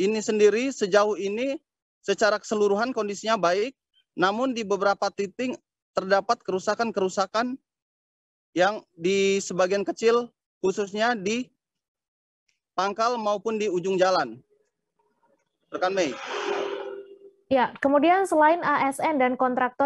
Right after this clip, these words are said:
Speaker 2: yang dijadikan tersangka, bagaimana proses penyidikan selanjutnya? Apakah ada kemungkinan tersangka lain pada perkara ini atau seperti apa, Agung?
Speaker 1: Ya, Kejari Ogan Ilir setelah menetapkan tersangka dua orang ini, lalu mengirim keduanya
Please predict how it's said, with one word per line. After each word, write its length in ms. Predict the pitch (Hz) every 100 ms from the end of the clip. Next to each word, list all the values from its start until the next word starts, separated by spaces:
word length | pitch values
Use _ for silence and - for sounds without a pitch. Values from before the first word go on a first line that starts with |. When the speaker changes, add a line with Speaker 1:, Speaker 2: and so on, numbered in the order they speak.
| 269
Speaker 2:
yang 80 |
dijadikan 480 | 240 226 226 233 233
tersangka, 720 | 233 226 240 226 220 262 320
bagaimana 480 | 240 220 220 233 277
proses 400 | - 240 233 277
penyidikan 480 | - 233 233 233 226
selanjutnya? 720 | 233 233 220 277 294 254 196
Apakah 480 | 202 226 214 302 311
ada 160 | 240 247
kemungkinan 560 | 247 233 233 262 254
tersangka 400 | 233 247 233 226
lain 320 | 226 233 247
pada 160 | 240 220
perkara 400 | - - 233 226
ini 160 | 247 339
atau 240 | 311 262
seperti 400 | 262 254 262 277
apa, 240 | 311 277
Agung? 320 | 220 202 190 185 - _ _ _ _ _ _ _ _ _ _ _
Speaker 1:
Ya, 160 | 226 254
Kejari 400 | 247 220 226 233
Ogan 320 | 190 214 220
Ilir 640 | 175 214 220 240 254 247 240
setelah 400 | - 208 214 214
menetapkan 480 | 196 202 202 208
tersangka 800 | 202 196 - 190 190 170 202 226
dua 240 | 196 196 180
orang 240 | 185 190
ini, 400 | 175 175 190 226
lalu 240 | 208 185 214
mengirim 320 | 202 202 208
keduanya 640 | 196 180 180 185 208 220